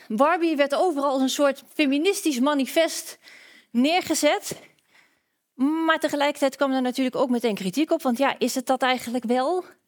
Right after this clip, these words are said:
Met een soort overbodige ken, eh, met een soort roze feminisme, wat moeten we daarvan denken? Ehm,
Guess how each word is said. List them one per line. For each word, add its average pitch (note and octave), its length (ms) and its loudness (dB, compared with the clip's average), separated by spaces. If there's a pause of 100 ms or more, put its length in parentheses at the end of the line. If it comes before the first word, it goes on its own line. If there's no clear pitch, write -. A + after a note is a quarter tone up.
(460)
Met A3 280 -6
een G#3 80 -10
soort A3 420 -4
overbodige A3 960 0 (300)
ken, C4+ 400 0 (560)
eh, G#3+ 240 0
met G3+ 140 -6
een A3 80 0
soort G#3+ 160 -4
roze D4 720 0 (800)
feminisme, D4+ 840 0
wat C4+ 180 -4
moeten A#3+ 220 -2
we G#3+ 60 2
daarvan C#4+ 440 0
denken? E4 460 -2 (600)
Ehm, C4 320 0